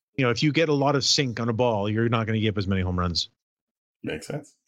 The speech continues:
Speaker 2: Uh, Kevin at Kevin Chase four doesn't ask us a question, but that's okay because he, uh,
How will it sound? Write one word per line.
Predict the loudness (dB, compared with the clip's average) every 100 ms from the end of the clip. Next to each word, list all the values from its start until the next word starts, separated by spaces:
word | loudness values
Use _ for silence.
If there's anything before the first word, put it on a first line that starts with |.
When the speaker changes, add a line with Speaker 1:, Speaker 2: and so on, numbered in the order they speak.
| -20 -20 -20 _ _ _ _
Speaker 2:
Uh, | -2 0 0
Kevin | 0 0 0
at | -2 -2
Kevin | -2 -2
Chase | -2 -2 0
four | 0
doesn't | 0 0 0
ask | 0 -2
us | -6
a | -2
question, | -4 -2 -4
but | 0
that's | 0 -2
okay | -2 0 -2
because | -2 -2 -4 -4
he, | -8 -4 0 2 2
uh, | 2 2 0 -4